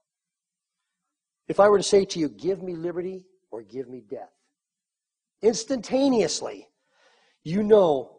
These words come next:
you would remember the phrase, you would remember its historical setting as a powerful phrase in an impassioned speak,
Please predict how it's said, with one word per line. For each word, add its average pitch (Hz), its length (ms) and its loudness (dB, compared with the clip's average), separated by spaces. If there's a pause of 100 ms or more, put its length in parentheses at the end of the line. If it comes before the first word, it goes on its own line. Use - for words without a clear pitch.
you 208 120 -4
would 202 140 -2
remember 190 340 2
the 185 120 0
phrase, 165 340 0
you 185 60 -8
would 180 160 -6
remember 180 320 0
its 160 100 -4
historical 175 480 -8
setting 139 340 -4
as 127 120 -8
a 123 40 -8
powerful 190 540 -2
phrase 151 400 -2
in 135 80 -4
an 131 80 -6
impassioned 165 540 -10
speak, - 420 -10